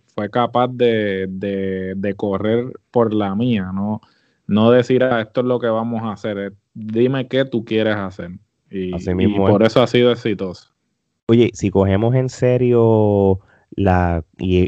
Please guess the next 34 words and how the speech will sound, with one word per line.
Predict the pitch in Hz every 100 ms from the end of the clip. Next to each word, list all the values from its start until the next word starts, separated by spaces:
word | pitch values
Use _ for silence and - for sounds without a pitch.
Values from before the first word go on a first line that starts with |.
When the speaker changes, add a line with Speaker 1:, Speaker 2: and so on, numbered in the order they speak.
| 98
Speaker 2:
y | 92
es |
algo | 98 110 113
que | 110
hemos | 110 110
estado | 107 107
hablando | 107 110 107
cuando | 101 98 90
hablamos | 85 85 95 104
en |
los, | 104 104 98 -
los | 98 95
episodios | 90 90 92 95 104
de | 110
la, | 107 104 101
en | 98
La | 95
Clara | 98 104 107 95 95 - _
sobre | - 101 92 90
el | 90
P | - 98
W | 98 107 113 113 107 120
I, |
¿verdad? | 113 95 104 120
El | 101
Pro | - 92
Wrestling | 98 104 107 110
Illustrated, | 113 104 120 120 113
que |
hablamos | 90 85 87 98
el | 98
de | 101
las | 98
mujeres | 98 92 95 110 107